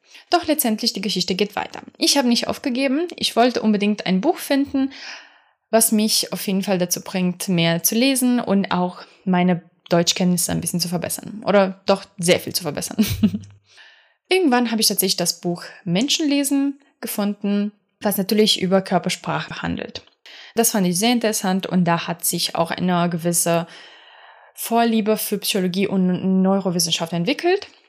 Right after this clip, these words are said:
was ich noch in meinen nächsten Jahren verfolgt habe. In diesem Buch war natürlich nicht nur Psychologie und wie man Geste und Mimik und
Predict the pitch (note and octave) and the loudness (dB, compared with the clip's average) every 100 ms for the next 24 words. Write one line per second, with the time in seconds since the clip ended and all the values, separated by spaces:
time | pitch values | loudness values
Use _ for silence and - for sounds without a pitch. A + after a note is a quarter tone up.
0 | - G#3 G#3 A3+ A3 A3 G#3+ G3+ G3+ G3+ | -6 0 2 2 0 -2 -4 0 0 0
1 | - - G3 F#3+ F#3 F#3 F#3+ - F#3+ F3 | -2 2 4 4 4 4 2 0 0 2
2 | E3+ E3 E3+ F3 F3+ - - - - _ | 2 0 -2 -8 -10 -8 -10 -10 -14 _
3 | _ _ C4+ D#4 D#4+ A#3+ A#3+ B3 A3+ F3 | _ _ 0 2 2 2 2 4 2 2
4 | F#3 F#4 - - G#3+ A#3+ A3 A3 A#3+ A#3+ | 0 0 -6 0 2 4 2 0 0 2
5 | A#3 B3 - G#3 G3+ F#3+ F#3 F#3 _ _ | 2 2 2 2 4 2 0 -4 _ _
6 | _ _ _ _ - A3 - F#3 E3+ F#3 | _ _ _ _ -8 -6 -2 -2 0 0
7 | C#4+ D#4+ F#3+ F3+ F#3 - - _ - G3 | 2 2 2 2 0 -6 -10 _ -4 0
8 | F#3+ F3+ F3+ F3+ F#3 - - F3+ - F3 | 2 4 2 2 2 0 0 -2 0 2
9 | F3+ F3+ F3 - - - F3 E3+ - | 2 2 0 -4 -8 -2 -2 0 -2